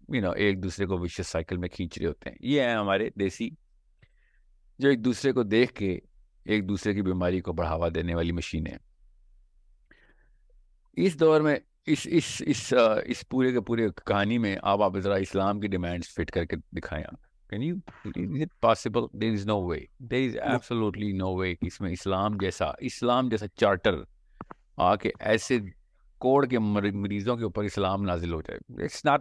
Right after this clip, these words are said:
Speaker 1: possible। It is not po-, इस्लाम से ज़्यादा साफ सुथरी, इस्लाम से ज़्यादा extensively detailed demand list, clear black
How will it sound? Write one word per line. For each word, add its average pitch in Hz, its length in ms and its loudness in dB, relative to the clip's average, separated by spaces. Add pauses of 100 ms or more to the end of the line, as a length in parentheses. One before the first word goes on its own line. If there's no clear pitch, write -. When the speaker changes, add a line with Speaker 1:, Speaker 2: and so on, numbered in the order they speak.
(120)
Speaker 1:
possible। 85 380 -2 (1300)
It 165 180 6
is 127 240 4
not 120 240 4
po-, 113 160 0
इस्लाम 143 480 2
से 143 80 -4
ज़्यादा 127 200 4
साफ 117 400 4
सुथरी, 113 420 -4
इस्लाम 104 320 0
से 98 60 -10
ज़्यादा 92 520 -4 (480)
extensively 113 1200 0 (200)
detailed 104 600 2
demand 98 460 2 (100)
list, - 280 -12 (400)
clear 180 260 4
black 117 400 2